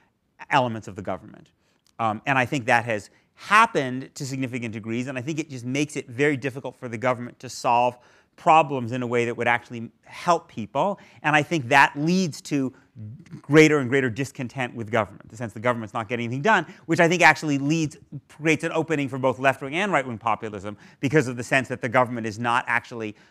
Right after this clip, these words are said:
solving problems that people genuinely face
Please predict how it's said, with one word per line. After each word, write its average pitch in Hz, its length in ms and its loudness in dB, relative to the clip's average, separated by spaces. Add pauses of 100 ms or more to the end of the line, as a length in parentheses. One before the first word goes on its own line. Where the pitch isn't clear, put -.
solving 151 500 6
problems 131 560 4
that 117 200 -8
people 131 460 -4
genuinely 127 540 -4
face 117 500 -4